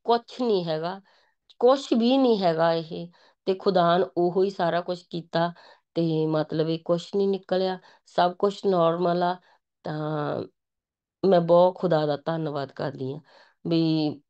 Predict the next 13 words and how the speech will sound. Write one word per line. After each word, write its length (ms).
ਬਹੁਤ 440
ਉਹ, 140
ਮ-, 640
ਸਾਨੂੰ 300
ਸਾਰਿਆਂ 400
ਨੂੰ 160
ਬਹੁਤ 220
ਪਿਆਰ 220
ਕਰਦਾ 360
ਹੈ, 140
ਤੇ 360
ਮੈਨੂੰ, 580
ਮੈਨੂੰ, 540